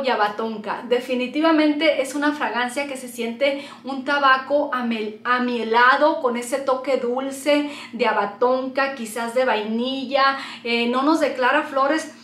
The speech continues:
pero puedo sentir un toque floral, pero es como un tabaco no tan fuerte, no a lo fuerte como Red Tabaco de Mancera, que es bastante fuerte para mí.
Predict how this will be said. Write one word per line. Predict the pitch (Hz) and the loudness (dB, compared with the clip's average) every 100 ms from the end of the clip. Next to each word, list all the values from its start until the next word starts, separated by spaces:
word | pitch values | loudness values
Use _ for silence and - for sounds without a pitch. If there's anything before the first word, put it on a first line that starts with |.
| - - | -20 -6
pero | 240 214 | -4 0
puedo | 247 285 | 2 2
sentir | 262 226 254 | -2 -4 -4
un | 277 285 | -2 0
toque | 262 294 | 0 -2
floral, | 294 240 220 254 285 | -4 -2 2 2 2
pero | 277 262 | 2 2
es | 285 | 0
como | - 320 339 | -2 -2 0
un | 330 | 2
tabaco | 339 320 320 320 330 320 262 | 4 6 4 4 2 2 2
no | 254 277 285 | 0 0 0
tan | 359 320 | 0 0
fuerte, | - 254 247 254 254 240 | -2 0 2 2 -2 -4
no | 226 247 | -2 4
a | 277 | 4
lo | 269 | 4
fuerte | - 247 247 285 | 2 0 0 -2
como | 262 220 214 | -2 -2 -4
Red | 214 226 - | -4 -4 0
Tabaco | 254 233 240 254 262 | 2 4 4 4 2
de | 240 | 2
Mancera, | 214 202 226 233 247 | -2 -6 -6 -4 -4
que | 226 | -6
es | 226 - | -8 -8
bastante | 247 - - 226 269 269 | -8 -8 -10 -8 -6 -6
fuerte | 269 247 247 277 | -4 -4 -4 -6
para | 233 226 | -6 -4
mí. | 277 294 | -2 -2